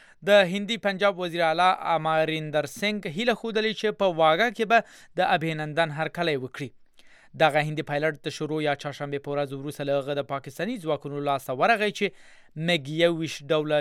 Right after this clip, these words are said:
جنګي الوتکه یې وویشتل شوه او د کنټرول لاین پورې غاړې د پاکستان اختیار لاندې سیمه کې رانسکوره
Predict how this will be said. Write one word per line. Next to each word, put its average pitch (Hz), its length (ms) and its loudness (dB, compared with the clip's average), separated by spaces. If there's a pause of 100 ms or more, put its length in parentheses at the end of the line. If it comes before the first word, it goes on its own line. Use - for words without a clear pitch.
جنګي 143 300 -4
الوتکه 139 400 -6
یې 139 160 -4
وویشتل 202 500 -4
شوه 185 240 -2
او 175 160 -2
د 160 140 -6
کنټرول 160 360 -6 (160)
لاین 156 360 0
پورې 143 420 -6
غاړې 143 320 -2 (500)
د 147 180 2
پاکستان 156 500 -2
اختیار 143 300 -4
لاندې 135 260 -6
سیمه 131 200 -12
کې 135 160 -8
رانسکوره 139 480 -8